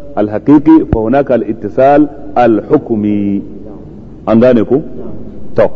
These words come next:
Wa ala hadha fa in fasala fasilun bainahuma min sukutin. To ta haka idan an sami wani abu da ya rabe tsakanin al-mustasna wal mustasna minhu min sukutin, shiru kawai mutum yayi, aw kalamin ko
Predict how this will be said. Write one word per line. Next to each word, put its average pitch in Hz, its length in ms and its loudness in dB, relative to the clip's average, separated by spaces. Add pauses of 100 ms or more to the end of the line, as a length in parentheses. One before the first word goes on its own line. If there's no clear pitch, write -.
(520)
Wa 175 180 4
ala 170 180 2
hadha 170 280 2
fa 143 140 -6
in 190 140 -2
fasala 175 300 0
fasilun 160 440 0
bainahuma 143 460 2
min 151 120 2
sukutin. 131 460 -2 (840)
To 123 120 6
ta 160 180 2
haka 196 260 0
idan 151 260 4
an 196 100 0
sami 160 480 2
wani 160 200 4
abu 151 180 0
da 131 100 4
ya 143 120 6
rabe 165 240 4
tsakanin 151 440 0
al-mustasna 139 540 0
wal 139 80 6
mustasna 127 480 2
minhu 110 320 0
min 156 180 4
sukutin, 143 480 2 (520)
shiru 180 360 6
kawai 180 220 6
mutum 127 300 4
yayi, 107 240 2 (520)
aw 165 140 4
kalamin 147 480 2
ko 165 140 0